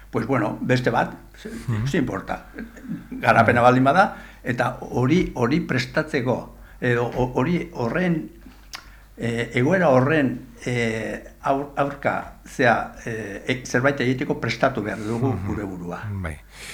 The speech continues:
Speaker 2: Zeren garapenaren izenean, lehen aipatzen zenuen, beno, ba, e, natura eta naturguneak, e, babesteko legeak badirela, baina garapenaren izenean administrazioak azkar aldatzen bitu, edo sortu lege berriak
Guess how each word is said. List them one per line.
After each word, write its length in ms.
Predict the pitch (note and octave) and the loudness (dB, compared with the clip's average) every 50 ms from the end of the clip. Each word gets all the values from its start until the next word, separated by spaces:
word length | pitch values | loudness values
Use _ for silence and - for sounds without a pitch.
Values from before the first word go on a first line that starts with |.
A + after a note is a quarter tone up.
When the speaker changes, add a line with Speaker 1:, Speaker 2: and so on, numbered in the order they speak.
| - - - - - - | -12 -12 -14 -14 -16 -10
Speaker 2:
Zeren 300 | - - G#2+ G#2 G#2+ G#2+ | -6 -2 0 0 2 4
garapenaren 580 | G#2+ G#2+ A2 G#2+ B2 A#2+ B2 A#2+ A#2+ B2 A#2+ A#2+ | 6 6 8 8 8 6 8 8 6 6 6 6
izenean, 580 | A#2+ - - C#3 C#3+ D3 D#3 D#3+ E3 E3 F#2 F#2 | 6 6 6 8 10 10 10 8 8 4 2 2
lehen 140 | A#2+ A#2+ | 4 4
aipatzen 320 | A#2+ A#2+ - A#2+ A2+ G#2+ A2+ | 4 6 6 4 4 4 4
zenuen, 220 | A#2+ B2+ C#3 C#3 | 4 6 6 6
beno, 140 | B2 A#2+ A#2 | 4 6 6
ba, 180 | A2 G#2+ G2 G2+ F2+ | 8 8 6 6 4
e, 360 | G2+ G#2 G2+ G2 G2 F#2+ F#2+ | 4 4 4 4 4 4 2
natura 580 | F#2+ G2+ G#2+ G#2+ G#2+ - - B2 A#2+ B2 B2 B2 | 2 6 6 6 6 6 6 6 8 10 10 10
eta 180 | A#2+ - A2+ A2 | 10 8 8 8
naturguneak, 800 | A2+ A2+ - C3 A#2+ A#2 A2+ B2 A#2+ A#2+ B2 B2 B2 B2 - - | 8 8 8 8 6 6 6 8 8 8 8 8 6 4 2 0
e, 440 | A2+ A2 A2 A2 A2 G#2+ G#2+ G#2+ G2+ F#2 | 0 2 4 4 4 4 4 2 4 8
babesteko 560 | G2+ A2 A#2 B2+ C3 - - C#3 A#2+ C3 A#2+ | 8 10 10 10 8 6 6 6 8 8 8
legeak 360 | A2+ A#2 B2+ B2 C3 B2+ B2 | 10 10 10 10 10 10 10
badirela, 460 | A#2 A#2 A#2 A#2+ B2 A#2 A2+ A2+ C3+ C#3 | 10 10 10 10 8 8 10 10 10 10
baina 420 | B2 A2+ G2+ G2+ G2+ G2+ G2+ G2+ | 10 8 8 6 6 6 6 6
garapenaren 500 | G#2 G#2+ A2 - B2 B2 B2 B2 B2 B2 | 6 6 6 6 8 8 8 8 10 8
izenean 540 | A#2+ A2 - B2+ B2 C3 C3 C3+ B2 A#2+ A#2+ | 8 6 4 4 6 8 8 8 6 4 2
administrazioak 760 | A#2 A2+ A2+ A2+ G#2+ A#2+ A#2+ A#2 - B2 G#2+ G2+ B2+ A2+ - | 2 4 4 4 4 4 2 2 2 2 4 4 4 6 6
azkar 520 | A2+ G#2+ - - A#2 G#2+ G2+ G2+ F#2+ - - | 4 2 6 8 8 8 8 4 0 -2 -4
aldatzen 460 | - - A2 A2+ A#2 A#2 - A#2+ G#2+ | -2 0 2 4 4 4 4 4 4
bitu, 220 | G#2 G#2 G2+ - D3 | 4 4 6 6 6
edo 160 | C3 A2+ G#2+ | 6 6 4
sortu 340 | - - B2 A2+ - C3+ A#2+ | 6 6 4 4 4 4 4
lege 280 | G#2+ A2 A#2 A#2 A#2+ A#2 | 6 6 6 8 8 8
berriak 480 | A#2 A#2 A#2 B2 B2+ C3 C#3+ C#3 - | 8 8 8 10 10 10 8 8 4